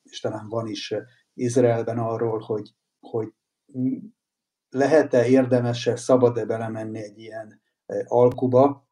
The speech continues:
egy olyan szervezettel, amelyik bebizonyította azt, ö, már korábban is, de október hetedikén egyértelműen, hogy egyetlen célja van, Izraelnek az elpusztítása és minél több zsidó vagy zsidónak vélt személy,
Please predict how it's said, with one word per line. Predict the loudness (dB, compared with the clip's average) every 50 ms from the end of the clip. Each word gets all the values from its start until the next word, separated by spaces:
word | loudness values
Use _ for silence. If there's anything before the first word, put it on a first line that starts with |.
| _ _ _
egy | -10 -2 0 2
olyan | 4 4 2 2
szervezettel, | 2 2 4 6 6 6 6 6 4 4 4 4 2 4
amelyik | 4 0 -2 -2 0
bebizonyította | -2 0 0 -2 -2 -2 -4 -6 -6 -4 -4 -4 -4 -4 _ -4 -2 -2
azt, | -2 -4 -6 -10 -8 -4 -2
ö, | -2 -2 -4 -6 _ _ _ _ _ _ _ _
már | -10 -8 -8 -6
korábban | 2 4 6 6 6 6 4 2 -2
is, | -2 -4 -2
de | 0 0
október | 0 -2 -4 -6 -4 -4 -4 -6
hetedikén | -6 -8 -8 -8 -10 -8 -8 -8 -8 -8
egyértelműen, | -10 -6 -4 -4 -4 -4 -6 -8 -8 -8 -6 -8 -8 -8 -10 -10
hogy | -8 -4
egyetlen | -4 -4 -2 -4 -6 -8 -8 -14 -18 -20 -20 _
célja | -6 -2 0 2 2 2 0
van, | -2 -8 -10 -12 -14 _ _ _ _ _ _ _ _
Izraelnek | -4 -2 -2 0 -2 -2 -4 -6 -8 -8
az | -2 0
elpusztítása | 2 2 2 0 -4 -6 -6 -8 -10 -8 -4 -4 -4 -4 -4 -4 -4 -4
és | -6 -6 -8
minél | -10 -10 -10 -8 -8 -10 -8
több | -6 -8 -8 -8 -8 -14 _ _ _ _ _ _
zsidó | -8 -6 -6 -4 -4 -6 -6 -6 -10 -12 _ _
vagy | -14 -14 -10
zsidónak | -10 -8 -8 -8 -8 -8 -12 -12 -8
vélt | -2 0 2 2 2 0 -2
személy, | -4 -2 0 0 2 0 0 -2 -4 -8 -14